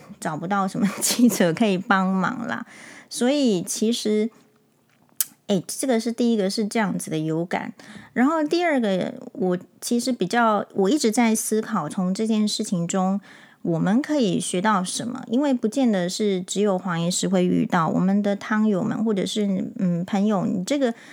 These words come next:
加加减减大家都会遇到。比如说你可能其实是，啊，有一个这个哥们的聚会，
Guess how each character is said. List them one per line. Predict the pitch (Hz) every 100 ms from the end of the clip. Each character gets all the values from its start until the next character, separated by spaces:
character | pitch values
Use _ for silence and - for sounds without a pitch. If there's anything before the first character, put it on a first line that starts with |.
| - - -
加 | 254 254
加 | 254 254
减 | 190 165 190
减 | 170 180
大 | -
家 | 196 185
都 | 185 190
会 | 202
遇 | 190 180
到。 | - 190 -
比 | 202
如 | 247
说 | 311 320
你 | 277 175 - 208 -
可 | - 190
能 | 180 202
其 | 226 208
实 | 233
是， | 233 247 220 - - - _ _
啊， | - 196 175 170
有 | 180
一 | 208
个 | 233 208
这 | 196 202
个 | 185
哥 | 185 214 226
们 | 214 175
的 | 180
聚 | - - 190 165
会， | - 185